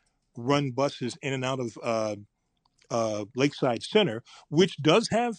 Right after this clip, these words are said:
transit connections. You know, you can catch the Metro train from there into downtown, uh, uh, that kind of thing. So those kind of things could, could, could be a possibility, perhaps.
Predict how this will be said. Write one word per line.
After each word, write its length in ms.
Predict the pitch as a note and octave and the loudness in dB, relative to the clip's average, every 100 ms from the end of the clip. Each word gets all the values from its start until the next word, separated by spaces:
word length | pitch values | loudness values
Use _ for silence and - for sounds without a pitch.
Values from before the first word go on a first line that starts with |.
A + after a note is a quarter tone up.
| - | -6
transit 360 | - D#4 C4 E3 | 0 2 0 -4
connections. 480 | B2+ G#2+ - - | -4 -4 -8 -4
You 60 | C#3 | -2
know, 100 | A#2+ | 0
you 80 | B2+ | 0
can 140 | B2+ | 0
catch 220 | C3+ D3+ | 2 2
the 80 | C#3 | 2
Metro 240 | C3 D#3+ D#3+ | 2 2 2
train 300 | D#3+ D3+ D3+ | 2 2 0
from 160 | C#3 | 0
there 120 | D3+ | 0
into 240 | C#3+ B2+ C3+ | 0 -2 -2
downtown, 560 | B2+ B2 D#3+ F#3 F#3+ F3+ _ _ _ - | -2 -2 -4 -4 -6 -12 _ _ _ -4
uh, 500 | B2+ B2+ A#2+ A#2+ A2+ A#2 - | 0 2 2 0 -4 -8 -8
uh, 420 | A#2+ A#2 A#2 A2+ A2 _ _ C3 | -4 -4 -4 -6 -10 _ _ -2
that 240 | A2+ E3 | 4 6
kind 140 | D#3+ A#2+ | 6 2
of 100 | - | 0
thing. 200 | G#2 G2+ | -8 -6
So 420 | - D3+ C#3+ C3+ - - - _ _ _ _ _ _ _ | 2 4 4 2 -8 -20 -20 _ _ _ _ _ _ _
those 220 | - C4 - | 6 6 4
kind 160 | D#3+ | 0
of 100 | C#3 | 0
things 240 | C3 A#2+ - | -4 -6 -6
could, 240 | - - | -8 -6
could, 200 | - - | -6 -4
could 180 | - E3 | -2 0
be 120 | F#3 | 2
a 60 | C#3 | 0
possibility, 680 | - B2 - A2 A#2+ G2+ F#2 | 0 -4 -4 -4 -4 -4 -8
perhaps. 580 | - A#2 C#3+ - - | -6 -4 -4 -8 -18